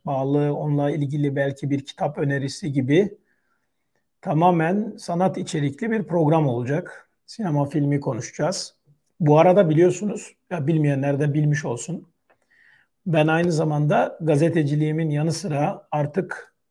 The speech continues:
iş adamlığımın yanı sıra, restoranların yanı sıra, restoranlar diyorum çünkü iki şube var artık. Bir de, e, burada Toronto Film School'a başladım. Yani aktörlük bölümüne başladım.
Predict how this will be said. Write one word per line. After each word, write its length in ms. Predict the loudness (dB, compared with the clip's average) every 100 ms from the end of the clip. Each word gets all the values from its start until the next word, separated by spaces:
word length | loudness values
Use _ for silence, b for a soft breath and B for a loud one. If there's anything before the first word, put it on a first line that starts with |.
| -6
iş 160 | -2
adamlığımın 680 | 0 0 2 2 2 0 0
yanı 220 | 0 -2
sıra, 320 | -4 -2 0
restoranların 680 | -2 -4 -2 0 0 0 -2
yanı 200 | -2 -4
sıra, 460 | -4 -4 -4 -8 _ _ _ _ _ _ -6
restoranlar 640 | -4 -2 0 2 2 2
diyorum 280 | 0 -2 -4
çünkü 240 | -6 -4
iki 160 | -4 -2
şube 300 | -2 -4 -2
var 140 | -2
artık. 460 | -2 -4 -10 -12 _ b b b b b b b _
Bir 300 | 4 6 6
de, 380 | 4 4 2 -4
e, 340 | -2 0 0 2
burada 320 | 4 6 4
Toronto 440 | 2 0 0 -2
Film 300 | -2 0 -2
School'a 380 | -2 -2 4 4
başladım. 460 | 4 -2 -6 -4 -2
Yani 240 | -2 0
aktörlük 640 | -2 0 2 2 2 0
bölümüne 380 | 0 2 2 2
başladım. 500 | 0 -4 -6 -6 -6